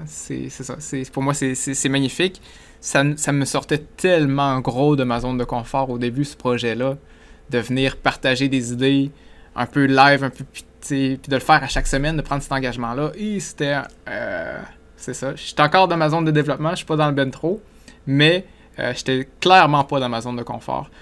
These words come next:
Mais je peux dire que déjà, après avoir fait ça pendant seize semaines, je retombe facilement dans ma zone de confort. C'est, c'est plus un effort de produire un, un podcast par semaine pour moi.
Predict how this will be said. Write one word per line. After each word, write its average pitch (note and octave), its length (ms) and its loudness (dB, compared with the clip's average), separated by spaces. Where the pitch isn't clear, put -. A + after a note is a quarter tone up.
Mais C#3 60 -8
je - 60 -10
peux C#3+ 120 2
dire F3+ 200 4
que C#3+ 120 -2
déjà, D3+ 580 0
après C3+ 240 -2
avoir D#3+ 180 2
fait C3+ 160 -4
ça F#3 80 -4
pendant D3 240 -2
seize D3+ 240 -4
semaines, C#3+ 400 -4
je - 120 -8
retombe D3+ 340 0
facilement C#3 460 -4
dans B2 100 -4
ma A#2+ 140 -4
zone B2 180 -8
de A#2+ 60 -8
confort. C#3 580 -4
C'est, - 200 -8
c'est - 160 -8
plus G3 320 -2
un C#3+ 80 2
effort C3 480 -2
de B2+ 140 -6
produire C#3+ 760 0
un, C#3 300 -4
un C#3 100 -4
podcast C3+ 500 -6
par A#2+ 140 -8
semaine B2+ 380 -6
pour A#2+ 160 -8
moi. B2 300 -6